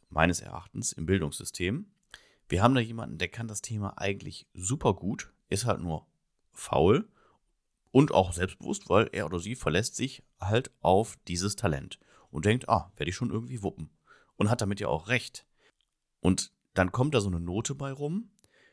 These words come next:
die halt sagt, „Ja gut, der ist ja höchstens durchschnittlich oder sie ist ja höchstens durchschnittlich.“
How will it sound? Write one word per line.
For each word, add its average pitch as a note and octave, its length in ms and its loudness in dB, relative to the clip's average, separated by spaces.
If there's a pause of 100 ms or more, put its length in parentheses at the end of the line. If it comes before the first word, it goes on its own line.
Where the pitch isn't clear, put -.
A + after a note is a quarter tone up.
(600)
die G2+ 140 6
halt G2+ 120 2
sagt, F#2 220 -4
„Ja D#2 160 -6
gut, D#2+ 160 -10
der C#2+ 60 -6
ist C#2+ 100 -8
ja D2 80 -8
höchstens F2+ 440 -4
durchschnittlich - 680 -4
oder - 180 -12
sie G2 300 -4
ist - 140 -4
ja D#2 100 -10
höchstens - 400 -10
durchschnittlich.“ - 680 -6